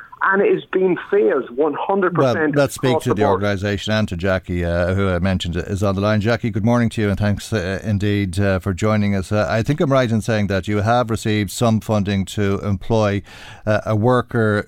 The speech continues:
Speaker 2: who, uh, will serve Kavanagh and Monaghan for the next two years under a, a pilot scheme, but there hasn't been an increase in the core funding to fasen since the Guerin report.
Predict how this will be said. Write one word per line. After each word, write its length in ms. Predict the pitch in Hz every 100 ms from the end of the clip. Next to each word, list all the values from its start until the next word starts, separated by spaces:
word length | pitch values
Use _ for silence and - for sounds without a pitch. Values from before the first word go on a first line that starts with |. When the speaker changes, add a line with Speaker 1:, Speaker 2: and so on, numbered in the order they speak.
| 90
Speaker 2:
who, 380 | 113 110 107 -
uh, 200 | 104 104
will 160 | 110 113
serve 440 | - 131 123 113
Kavanagh 500 | - 135 127 113 110 85
and 200 | 107 104
Monaghan 440 | 117 120 113 98
for 380 | - 104 98 92
the 160 | 87
next 280 | 101 104 -
two 180 | - 113
years 360 | 107 101 98 98
under 280 | 95 98
a, 200 | 92 87 -
a 100 | 101
pilot 400 | - 113 117 107
scheme, 300 | - 110 104
but 160 | 113
there 120 | 123 127
hasn't 380 | 143 151 139
been 280 | 139 131 123
an 120 | - 120
increase 420 | 113 - 117 - - - -
in 120 | 120 113
the 60 |
core 360 | - - 127 117
funding 560 | - 127 123 117 113 - - - -
to 400 | - 151 139 120
fasen 600 | - 127 117 - 117 107
since 400 | - 135 123 -
the 100 | 110
Guerin 400 | 110 120 113 104
report. 560 | 104 - 127 123 120